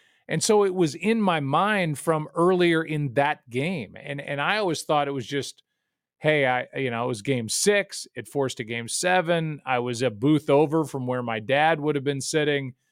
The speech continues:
So I said it, but that's not the case. It was in my mind because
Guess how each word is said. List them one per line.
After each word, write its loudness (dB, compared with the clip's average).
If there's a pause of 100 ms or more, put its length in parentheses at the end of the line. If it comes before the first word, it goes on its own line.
(320)
So 4
I -2
said 2
it, -2
but 0
that's 0
not 0
the -6
case. 0
It -8
was 0
in 2
my 0
mind 2
because 0